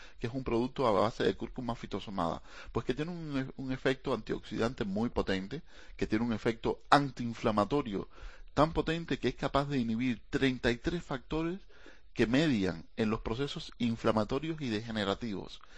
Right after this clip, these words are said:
y promueve más de quince factores de reparación. Por lo tanto, es muy importante auxiliarnos en productos de estas cara-, cara-, características que van a trabajar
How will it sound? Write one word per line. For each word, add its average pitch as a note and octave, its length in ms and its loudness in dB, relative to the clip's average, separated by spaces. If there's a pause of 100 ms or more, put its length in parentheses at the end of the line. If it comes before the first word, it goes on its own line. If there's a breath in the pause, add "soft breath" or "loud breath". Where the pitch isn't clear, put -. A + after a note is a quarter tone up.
(240 loud breath)
y B2+ 120 6
promueve A#2 600 6 (100)
más G#2 280 4
de G#2 100 2
quince C#3+ 360 -4
factores B2+ 500 0
de A#2 120 4
reparación. G2+ 760 2 (480 soft breath)
Por G#2 120 4
lo G2+ 120 4
tanto, A#2+ 500 0
es F#2+ 180 -6
muy F#3 540 0
importante D3 760 2 (280 loud breath)
auxiliarnos G#2 800 4
en - 100 -2
productos C#3+ 480 0
de F#2 60 0
estas - 200 -6
cara-, C3+ 260 -2 (120)
cara-, A2+ 180 2 (140)
características C#3 880 2 (280 loud breath)
que G2 120 6
van G#2+ 260 10
a C3 60 4
trabajar C3+ 580 4